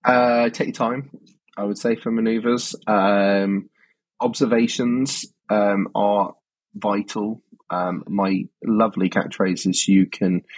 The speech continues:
always fix a bad manoeuvre, but you can't unrun someone over." Um,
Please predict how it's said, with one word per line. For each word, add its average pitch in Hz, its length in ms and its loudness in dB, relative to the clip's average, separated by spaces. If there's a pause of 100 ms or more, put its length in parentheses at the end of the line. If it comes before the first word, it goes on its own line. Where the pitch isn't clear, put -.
(580)
always 104 460 4
fix - 340 -2
a 98 40 0
bad 98 360 0
manoeuvre, 98 400 2
but 90 120 0
you 87 80 0
can't 95 320 -2
unrun 92 600 -2
someone 95 320 0
over." 95 360 0 (720)
Um, 95 520 2